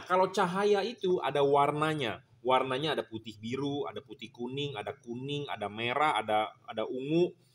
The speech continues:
Nah, itu satuannya adalah Kelvin, disingkat K. Ya, color temperature, ya. Color, color artinya warna, temperatur itu ya temperatur ya warna. Kenapa K? Ya Anda searching sendiri di Google, ya.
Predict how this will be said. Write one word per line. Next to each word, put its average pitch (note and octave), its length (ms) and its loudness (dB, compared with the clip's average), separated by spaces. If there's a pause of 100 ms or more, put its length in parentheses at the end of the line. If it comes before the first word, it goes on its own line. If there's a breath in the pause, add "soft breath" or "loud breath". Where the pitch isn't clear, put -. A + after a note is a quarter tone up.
(280 soft breath)
Nah, C3+ 240 4
itu F3+ 160 -8
satuannya F#3+ 720 2
adalah G3+ 320 2
Kelvin, E3+ 560 0 (240)
disingkat C#3+ 480 -4 (320)
K. D3+ 240 2 (1040)
Ya, A#2 240 -2 (240)
color E3+ 480 2
temperature, B2+ 720 -2 (320)
ya. A#2 320 -2
Color, F3 560 2 (400)
color E3 400 4
artinya D#3+ 320 2
warna, D3+ 480 4
temperatur C3+ 640 0
itu F3 80 -2
ya A#2+ 160 2
temperatur A#2 480 0
ya A2+ 80 2
warna. B2+ 480 0 (160)
Kenapa E3 480 0
K? F#3+ 240 2
Ya A#2+ 160 0
Anda A#2 240 -2
searching A#2+ 320 -6
sendiri A#2 320 -2
di G#2 160 -8
Google, G2 400 -8 (400)
ya. A#2 160 -6